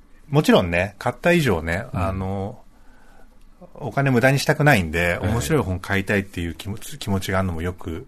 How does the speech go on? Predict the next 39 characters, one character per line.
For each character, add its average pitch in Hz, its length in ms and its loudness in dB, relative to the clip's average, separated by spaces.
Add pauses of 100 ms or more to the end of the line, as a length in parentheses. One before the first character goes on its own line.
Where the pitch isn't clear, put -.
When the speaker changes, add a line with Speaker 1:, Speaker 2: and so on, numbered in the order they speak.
(300)
Speaker 2:
わ 90 140 -2
か 113 120 0
る 85 120 -4
ん - 20 -12
で 78 80 -12
す - 80 -12
け - 120 -10
ど、 82 180 -4
Speaker 1:
う 92 40 -2
ん。 78 400 -4 (480)
Speaker 2:
ま 135 300 4
あ、 - 40 -14
と 233 140 4
は 233 100 8
い 226 140 8
え、 123 340 6 (240)
気 - 140 -2
軽 180 160 6
な 185 100 6
気 170 120 0
持 170 100 2
ち - 80 -8
で 156 100 2
ね、 143 220 -2 (140)
Speaker 1:
う 95 40 -4
ん。 78 220 -6 (100)
Speaker 2:
買 135 140 0
っ - 40 -16
て 160 120 0
み 139 120 4
て、 82 280 -4 (460)
で、 120 180 4
合 123 100 8
わ 196 80 10
な 214 100 4
か 104 100 2
っ - 100 -10
た 85 100 -10
ら、 87 320 0